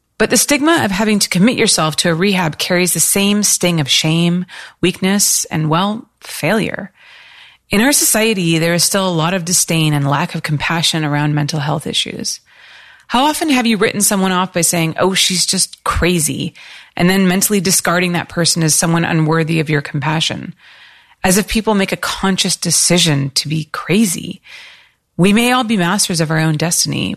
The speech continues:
but some of us come across some really big obstacles that slow us down on this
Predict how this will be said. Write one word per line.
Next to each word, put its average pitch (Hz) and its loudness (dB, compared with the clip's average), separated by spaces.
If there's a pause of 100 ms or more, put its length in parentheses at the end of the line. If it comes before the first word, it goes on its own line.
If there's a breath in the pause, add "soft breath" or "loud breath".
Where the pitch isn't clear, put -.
but - -2
some - 2
of 277 2
us 262 2
come - -2
across 196 0
some 160 0
really 185 2
big 175 -2
obstacles 147 -2
that 156 -8
slow 165 0
us 170 -2
down 165 0 (580 loud breath)
on 156 -2
this 160 -2